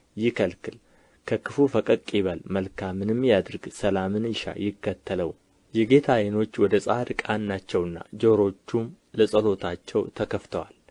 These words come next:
የጌታ ፊት ግን ክፉ ነገርን በሚያደርጉ ላይ ነው። በጎንም ለማድረግ ብትቀኑ የሚያስጨንቃችሁ ማን ነው? ነገር ግን ስለ ጽድቅ እንኳ መከራን ብትቀበሉ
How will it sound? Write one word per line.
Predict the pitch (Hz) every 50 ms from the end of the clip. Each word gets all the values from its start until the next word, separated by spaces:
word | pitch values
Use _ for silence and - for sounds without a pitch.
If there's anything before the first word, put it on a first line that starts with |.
| _ _ _ _ _ _ _ _ -
የጌታ | 110 113 - 139 147 139 - 101 95
ፊት | - - 104 98 - -
ግን | - 117 117 117 120 - _ _ _ _ _ _ _ -
ክፉ | - 113 - 120 117 110
ነገርን | 107 104 98 107 101 101 104 101
በሚያደርጉ | 95 107 104 104 107 107 104 101 98 95 - - 92 - - 98
ላይ | 95 95 92 90
ነው። | 87 82 82 - - _ _ _ _ _ _ _ _ _ _ _ _ -
በጎንም | 110 107 123 127 120 - - 143 143 143 156 160 139
ለማድረግ | 113 107 104 104 104 104 98 110 110 107 - 107
ብትቀኑ | 107 107 - - - - - 104 104 113 120 123 127 - _ _ _ _ _ _ _ _ _ _ -
የሚያስጨንቃችሁ | 104 104 110 117 123 117 107 - - - - 104 104 101 101 - 95 92 90 - _ - - 104 - - -
ማን | 101 92 90 87 85 85 87
ነው? | 90 90 82 - _ _ _ _ _ _ _ 107
ነገር | 104 110 90 110 101
ግን | 95 - 107 107 101
ስለ | - - 104 104
ጽድቅ | - - 123 - - - _
እንኳ | 104 104 98 - - 98 95 95
መከራን | 95 95 - - 98 95 92 92 95
ብትቀበሉ | 92 98 95 - - - - - - 104 92 87 95 101 98